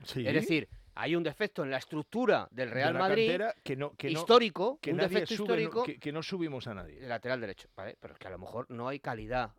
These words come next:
Speaker 2: eh, suficiente en la cantera.
Speaker 1: Sí, bueno, pero es que ahora tenemos dos laterales lesionados.
Speaker 2: Perfecto.
Speaker 1: O
Speaker 2: ¿Habéis
Speaker 1: estaría
Speaker 2: oído, habéis oído este sonido, no?
Speaker 1: Sí.
Speaker 2: Siguiente sonido de nuestro amigo,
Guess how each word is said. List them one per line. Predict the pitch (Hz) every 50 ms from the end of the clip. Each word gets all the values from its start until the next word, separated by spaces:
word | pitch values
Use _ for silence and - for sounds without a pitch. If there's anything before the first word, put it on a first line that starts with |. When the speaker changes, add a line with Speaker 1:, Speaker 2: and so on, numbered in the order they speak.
| _ _
Speaker 2:
eh, | 113 113 107 107 104 104 107 104 104 101
suficiente | - 120 101 113 110 127 110 107
en | 107 95
la | 90
cantera. | 90 87 90 85 - 175 196 180
Speaker 1:
Sí, | 180
bueno, | 185 190 175 170
pero | - 120 117
es | -
que | - 143
ahora | 139 151
tenemos | - 160 156 165 170 165 151 123 123
dos | 143 165 160 151
laterales | 147 143 131 - 135 139 139 135 131 127
lesionados. | 120 120 113 - 131 117 139 208 262 143
Speaker 2:
Perfecto. | 143 - 185 165 - - 82 -
Speaker 1:
O | - - -
Speaker 2:
¿Habéis | 135 156 220 240
Speaker 1:
estaría | - 247 233 233 226
Speaker 2:
oído, | 233 240 - - _
habéis | - 170 214 233 185
oído | 214 202 180 160
este | - 139 113
sonido, | 107 92 85 82 90 117
no? | 165 202
Speaker 1:
Sí. | - 113 101 90 - _ _ _ _
Speaker 2:
Siguiente | - - 202 202 214 240 277 294 285 - - 240
sonido | 180 214 214 247 254 247 247 240 240 - - _ -
de | 143 135 165 160 156 156
nuestro | 156 151 - - 156
amigo, | 160 190 208 196 196 202 202